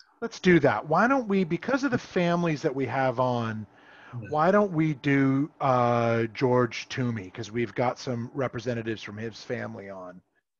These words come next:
Speaker 1: So I'm gonna jump to, I'll just go through these pretty quick. So Robert Douglas Lancy was a, um, an engineer. He was actually a map maker in the Burma,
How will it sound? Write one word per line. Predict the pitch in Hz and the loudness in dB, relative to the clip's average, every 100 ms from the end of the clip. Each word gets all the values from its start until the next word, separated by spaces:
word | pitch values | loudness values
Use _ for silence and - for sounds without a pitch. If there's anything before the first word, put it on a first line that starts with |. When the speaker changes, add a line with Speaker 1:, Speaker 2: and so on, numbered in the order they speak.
| _ _ _ | _ _ _
Speaker 1:
So | - - | -14 -6
I'm | 180 233 | -4 0
gonna | 202 123 | 0 -2
jump | 104 151 139 139 - _ - | -2 0 0 0 -6 _ -16
to, | - 131 123 120 120 110 _ _ _ _ _ _ - | -8 -4 -2 0 -2 -6 _ _ _ _ _ _ -16
I'll | 214 | -10
just | 262 - | -6 2
go | 170 | 2
through | - 160 143 | 2 2 2
these | 139 - | 0 0
pretty | 147 127 | -2 -2
quick. | - 131 - | -2 -2 -2
So | - 135 120 107 _ _ _ _ _ - | 2 4 2 -2 _ _ _ _ _ -2
Robert | 156 170 170 | 4 4 4
Douglas | 165 156 147 139 | 4 4 4 2
Lancy | 156 151 147 151 147 | 2 2 0 0 -2
was | 165 131 131 127 123 117 - - | -2 0 2 2 0 -4 -16 -10
a, | 131 120 117 120 | -6 -4 -4 -4
um, | 117 113 113 113 113 - | -2 -2 -4 -6 -10 -6
an | 135 | 0
engineer. | 135 135 131 131 135 151 151 | 0 0 -2 -2 0 0 0
He | |
was | 120 127 | -2 -2
actually | 120 135 | -2 -2
a | 117 | -2
map | 120 131 | -4 -6
maker | 147 139 151 | -4 -2 -2
in | 135 | -2
the | 117 | -4
Burma, | 101 123 131 135 135 | -2 -2 0 0 -2